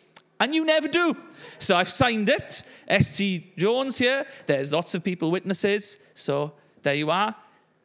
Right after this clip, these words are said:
That would be it. <laughs> Fair. Fair enough, fair enough. To be honest, I felt so bad writing it, I put jokes, obs, and a smiley face and a heart on it. So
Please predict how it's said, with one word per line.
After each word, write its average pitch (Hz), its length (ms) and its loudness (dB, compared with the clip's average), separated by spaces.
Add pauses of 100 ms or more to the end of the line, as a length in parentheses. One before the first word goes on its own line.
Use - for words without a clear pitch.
(120)
That - 140 0
would 151 120 0
be 139 140 0
it. - 340 -8 (2500)
<laughs> 262 60 4 (2750)
Fair. 139 200 -4 (1500)
Fair 165 160 2
enough, 143 220 -6
fair - 340 0
enough. 135 300 -6 (220)
To - 60 -4
be 185 80 4
honest, 165 220 2
I 170 60 2
felt 180 180 2
so 190 220 0
bad 165 260 0
writing 147 320 0
it, 131 160 -4
I - 100 2
put 147 380 -2
jokes, 139 580 -2
obs, 139 380 -2
and 139 100 -4
a 135 60 -4
smiley 131 320 -4
face 131 320 -4
and 131 80 -4
a 131 60 -2
heart 139 280 -6
on 135 140 -8
it. - 140 -8
So - 280 -8